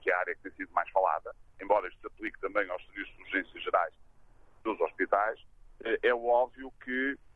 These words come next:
nós podemos ter necessidade de que haja concentrações de alguns serviços de urgência, eh,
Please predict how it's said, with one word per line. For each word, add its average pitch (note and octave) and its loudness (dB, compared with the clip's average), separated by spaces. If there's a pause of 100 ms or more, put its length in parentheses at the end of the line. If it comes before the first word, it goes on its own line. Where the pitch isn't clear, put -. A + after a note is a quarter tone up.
(160)
nós A#2+ 0
podemos B2 -2
ter A#2 -2
necessidade A2 0 (200)
de - -20
que A#2 2
haja G2 -2
concentrações A2 -2
de - 2
alguns G#2 0
serviços - -12
de - -20
urgência, - 0 (520)
eh, G2+ 4